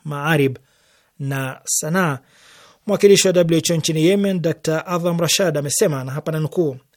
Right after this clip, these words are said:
"Hatari ya magonjwa yaenezwayo kwa maji na vimelea, ikiwemo malaria, kipindupindu na mengine, inazidi kuwa kubwa.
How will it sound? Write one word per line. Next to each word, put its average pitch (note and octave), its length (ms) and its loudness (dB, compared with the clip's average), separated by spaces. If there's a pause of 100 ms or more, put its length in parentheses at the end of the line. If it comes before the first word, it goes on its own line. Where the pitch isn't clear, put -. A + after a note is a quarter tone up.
"Hatari F#3+ 800 2
ya F3+ 80 -6
magonjwa E3+ 600 4 (480)
yaenezwayo D#3+ 800 2
kwa D3 180 -6
maji F#3 640 -4
na E3+ 80 -4
vimelea, E3 600 2
ikiwemo D3+ 600 -2
malaria, G3 460 0 (100)
kipindupindu D#3+ 760 0 (400)
na D3+ 240 -4
mengine, D#3 640 0
inazidi D3 420 -4
kuwa C#3 140 -4
kubwa. D3 340 -2